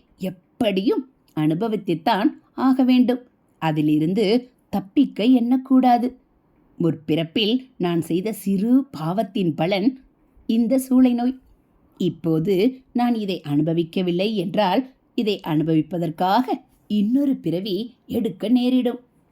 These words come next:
அதற்காகத்தான் புல்லின் மீது இறக்கி வைத்துவிட்டு திரும்பவும் ஏற்றுக்கொள்கிறேன்" என்று சொன்னார். இவர் எழுதிய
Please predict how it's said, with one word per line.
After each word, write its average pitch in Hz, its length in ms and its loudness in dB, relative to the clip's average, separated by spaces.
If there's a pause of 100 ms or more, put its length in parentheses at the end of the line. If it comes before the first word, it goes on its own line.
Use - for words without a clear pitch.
அதற்காகத்தான் 160 1040 -4 (200)
புல்லின் 180 440 -2
மீது 208 480 0
இறக்கி 180 340 -4
வைத்துவிட்டு 180 840 -2 (180)
திரும்பவும் 240 540 2
ஏற்றுக்கொள்கிறேன்" 254 840 0 (580)
என்று 214 340 -2
சொன்னார். 247 480 4 (640)
இவர் 165 260 0
எழுதிய 165 680 0